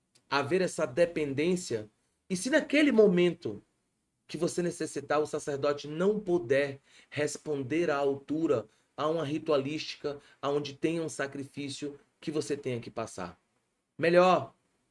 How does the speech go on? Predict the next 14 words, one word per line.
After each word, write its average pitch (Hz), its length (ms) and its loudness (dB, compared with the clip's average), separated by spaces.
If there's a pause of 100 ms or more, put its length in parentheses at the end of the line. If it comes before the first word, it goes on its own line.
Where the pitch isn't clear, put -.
(500)
será 131 280 0
que 139 140 -10
você 143 360 -6
tem 139 260 -6
que 135 80 -16
passar 120 580 -6 (260)
sete 226 560 2
anos 156 500 0 (1400)
passando 160 320 0
ali 165 100 -2
pelas 165 400 -2
mais 170 300 0
diversas 160 520 -2
situações 139 840 -6